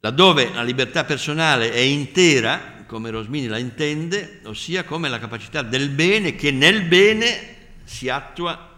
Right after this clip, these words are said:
anche questa è una definizione importantissima, ritengo, si attua come, scrive, "potenza di tendere alla felicità".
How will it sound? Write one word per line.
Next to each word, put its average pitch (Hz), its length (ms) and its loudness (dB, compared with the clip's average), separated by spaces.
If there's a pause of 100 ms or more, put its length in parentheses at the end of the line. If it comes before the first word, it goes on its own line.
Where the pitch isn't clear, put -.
anche - 180 -20
questa 98 220 -14
è 76 40 -12
una 73 80 -14
definizione 98 420 -12
importantissima, 101 880 -10
ritengo, 147 540 -12
si - 140 -14
attua 160 240 -14
come, 147 260 -10 (180)
scrive, 143 380 -8
"potenza 196 1160 -6 (180)
di 104 240 -12
tendere 160 520 -10
alla 135 300 -14
felicità". 135 640 -12